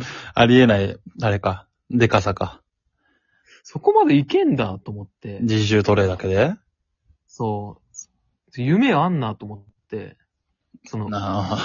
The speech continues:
Speaker 1: 夢あるか。
Speaker 2: で、一覧、一覧のとこから、
Speaker 1: うん。
Speaker 2: え、ちょっとどういうトレーニングしてんだろうって見たら、
Speaker 1: うん。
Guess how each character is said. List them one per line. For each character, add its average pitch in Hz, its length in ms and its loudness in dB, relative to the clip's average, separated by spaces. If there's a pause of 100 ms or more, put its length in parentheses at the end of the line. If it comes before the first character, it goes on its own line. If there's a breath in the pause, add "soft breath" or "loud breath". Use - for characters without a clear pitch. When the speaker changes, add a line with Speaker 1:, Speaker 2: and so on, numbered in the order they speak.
(120)
Speaker 1:
夢 120 260 6
あ 113 120 6
る 110 100 4
か。 98 180 0
Speaker 2:
で、 143 120 0
一 - 260 -10
覧、 180 240 -12 (840 loud breath)
一 160 260 -2
覧 156 180 2
の 151 80 -2
と - 100 -8
こ 165 120 -8
か 120 120 -4
ら、 117 300 0
Speaker 1:
う 110 40 0
ん。 101 340 0 (120)
Speaker 2:
え、 135 100 -6
ち - 80 -6
ょ 180 40 -2
っ - 40 -14
と - 120 -16
ど 139 140 -6
う 208 60 0
い 226 40 0
う - 20 -10
ト 220 100 -4
レ 226 80 0
ー - 20 -2
ニ 165 80 -2
ン 123 40 -4
グ 113 60 -4
し - 100 -6
て 127 80 -8
ん 117 60 -6
だ 113 100 -6
ろ 110 80 -8
う - 40 -10
っ - 20 -20
て - 140 -12
見 113 100 -4
た 107 140 -10
ら、 104 220 -10
Speaker 1:
う 104 100 -8
ん。 104 200 -4